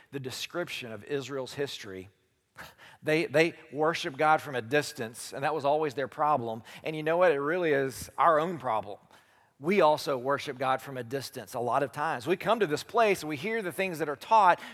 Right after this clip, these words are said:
we sing the songs, but does it ever really have that impact where we know him, where we experience him in this real, life-altering kind of way?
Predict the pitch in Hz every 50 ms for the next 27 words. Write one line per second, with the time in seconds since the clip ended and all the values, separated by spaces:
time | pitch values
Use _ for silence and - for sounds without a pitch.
0 | - - 175 175 - - 214 233 240 226 190 156 - - - 240 240 220 190 160
1 | 151 151 147 - - - - - 190 185 233 208 - - - 185 208 262 359 294
2 | 262 254 262 247 214 196 208 185 170 170 151 147 175 196 196 - 156 143 - -
3 | - - - 226 247 208 185 214 220 214 196 185 190 214 226 269 294 262 220 202
4 | 202 180 170 170 190 208 240 254 233 - - - - - - - - 240 294 302
5 | 294 269 247 220 - 220 208 - 214 247 - 196 202 214 208 - 165 170 156 151
6 | 160 190 233 254 269 277 269 262 247 - - - - - 160 170 175 196 226 240
7 | 262 269 - 220 - 214 233 240 226 - - 196 202 190 175 139 135 185 175 175
8 | 160 143 127 110 131 127 120 87 69 -